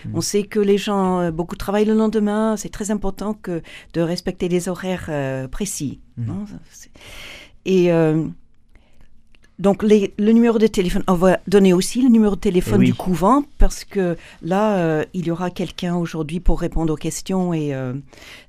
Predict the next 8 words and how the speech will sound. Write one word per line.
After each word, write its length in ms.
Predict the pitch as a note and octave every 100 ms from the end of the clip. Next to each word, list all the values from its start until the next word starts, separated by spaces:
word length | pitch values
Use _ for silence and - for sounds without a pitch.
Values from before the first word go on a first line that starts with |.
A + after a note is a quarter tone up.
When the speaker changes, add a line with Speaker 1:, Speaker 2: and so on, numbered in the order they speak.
| -
Speaker 2:
donc, 240 | G3 F#3 E3
je 120 | A3+
vous 140 | G3+
le 120 | G3
donne, 260 | E3 F#3+ A#3 - _ _ - - _ _
zéro 320 | D#3 F#3+ F#3
cinq 500 | F#3 - A#3 - - D4 - - - - - - - -
soixante-deux 1000 | - F#3+ F#3+ F3+ F3 F#3 D#3 E3+ F#3+